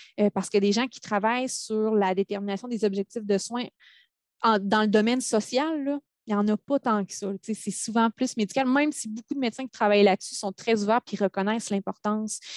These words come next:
euh, des, des infirmières, de la plus-value des psychologues, des travailleurs sociaux, bien sûr, mais que ce soit un chercheur d'une autre discipline qui aborde les objectifs de soins, euh, dans un contexte de, d'interdisciplinarité, ça, il n'y en a pas tant que ça. Fait que moi, ça, ça m'a aidé aussi à me légitimer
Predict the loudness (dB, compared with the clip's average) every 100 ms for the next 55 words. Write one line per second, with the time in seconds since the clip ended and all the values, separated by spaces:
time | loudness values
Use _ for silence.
0 | -8 2 6 8 6 4 0 -8 0 2
1 | 4 2 2 0 -2 -2 0 2 0 -2
2 | 0 2 2 -2 -4 -4 0 0 -2 -6
3 | -8 -8 -8 -6 -8 -6 0 0 0 2
4 | 2 4 4 2 0 -10 -16 -20 -20 -8
5 | -4 0 0 2 2 2 0 0 0 0
6 | 0 0 -2 -4 -2 -4 -6 -12 -6 0
7 | 0 0 -2 -2 0 0 0 0 0 -2
8 | -2 -6 -8 -2 -4 -2 -6 -4 -6 -12
9 | -14 -2 2 4 4 0 -2 -2 0 -2
10 | 0 2 4 4 0 0 -4 -6 -10 -8
11 | -6 -6 -8 -6 -2 2 2 2 0 2
12 | 2 2 0 -2 -8 -10 -10 -6 -2 2
13 | 4 4 2 0 0 0 2 2 2 0
14 | -2 0 0 0 -4 -4 -2 -2